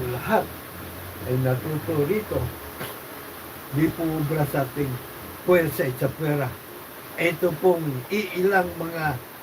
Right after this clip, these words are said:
kulto, kasapi ng kulto ng mga kawatan sa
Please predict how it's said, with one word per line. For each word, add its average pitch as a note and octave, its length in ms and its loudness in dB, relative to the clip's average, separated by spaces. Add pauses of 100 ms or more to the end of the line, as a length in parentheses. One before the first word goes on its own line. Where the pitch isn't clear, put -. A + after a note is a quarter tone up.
(120)
kulto, B3 640 6
kasapi A#3 480 2
ng G#3 240 -4
kulto A3 560 2 (160)
ng F3 160 -2
mga F#3 140 0 (100)
kawatan F#3 640 4 (880)
sa D3+ 80 0